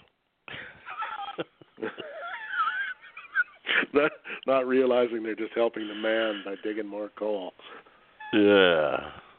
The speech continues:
Speaker 2: <laughs>
Speaker 1: We're gonna
Speaker 2: Fair
Speaker 1: get
Speaker 2: enough.
Speaker 1: killed. They're our number one listenership, aren't they, West Virginia?
Speaker 2: You're gonna
Speaker 1: We love
Speaker 2: say
Speaker 1: you,
Speaker 2: either
Speaker 1: West
Speaker 2: the
Speaker 1: Virginia.
Speaker 2: phone's gonna start ringing or the downloads will be, you know, minus four for this episode. But, uh, anyway, we'll, yeah, no, I,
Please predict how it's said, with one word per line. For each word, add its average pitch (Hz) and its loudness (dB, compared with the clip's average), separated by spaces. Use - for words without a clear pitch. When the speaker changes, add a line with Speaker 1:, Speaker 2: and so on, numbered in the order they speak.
Speaker 2:
<laughs> 285 4
Speaker 1:
We're 143 6
gonna 151 10
Speaker 2:
Fair 135 10
Speaker 1:
get 143 6
Speaker 2:
enough. 120 6
Speaker 1:
killed. 131 6
They're 127 6
our 127 6
number 123 2
one 120 2
listenership, 117 -4
aren't 92 -8
they, 78 -10
West 85 -6
Virginia? 87 -6
Speaker 2:
You're 139 6
gonna 156 4
Speaker 1:
We 143 8
love 127 10
Speaker 2:
say - 4
Speaker 1:
you, 117 4
Speaker 2:
either 120 2
Speaker 1:
West 113 -2
Speaker 2:
the 107 -6
Speaker 1:
Virginia. 123 2
Speaker 2:
phone's 123 -4
gonna 131 0
start 135 2
ringing 127 2
or 110 -2
the 104 -2
downloads 117 0
will 104 -6
be, 104 -6
you 104 -14
know, 101 -10
minus 104 0
four 113 6
for 110 0
this 104 -4
episode. 104 -10
But, 110 -6
uh, 131 -12
anyway, 147 4
we'll, 143 4
yeah, 160 2
no, 120 -2
I, 120 4